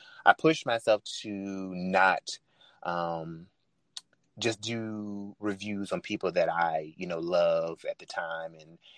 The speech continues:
you know, um, and are more familiar with. I just wanted to really, um, push myself. And I think that's just one thing that pushed me as a writer, to just do,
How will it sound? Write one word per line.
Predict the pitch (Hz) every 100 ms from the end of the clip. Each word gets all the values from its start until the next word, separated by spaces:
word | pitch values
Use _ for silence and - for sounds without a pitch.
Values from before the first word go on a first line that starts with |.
| -
you | 98
know, | 92 85 82 85
um, | 90 90 -
and | - 85 -
are | 95 175
more | 92 92 92
familiar | 90 82 82 80 78
with. | 78 76 -
I | 82
just | - 92
wanted | 85 82 82
to | - 80
really, | 85 85 85 82 82 - - - _ -
um, | 80 80 78 76 76 76 _ _ _ _ _ _ _ _
push | - 95 92
myself. | 80 - 85 82
And | 87
I |
think | 90
that's | 90 -
just | 95 85
one | 113 104
thing | 95
that | 78 -
pushed | 95 -
me | 85
as | 78
a | 76
writer, | 78 76 78
to | - 80
just | 87 - 82
do, | 85 80 80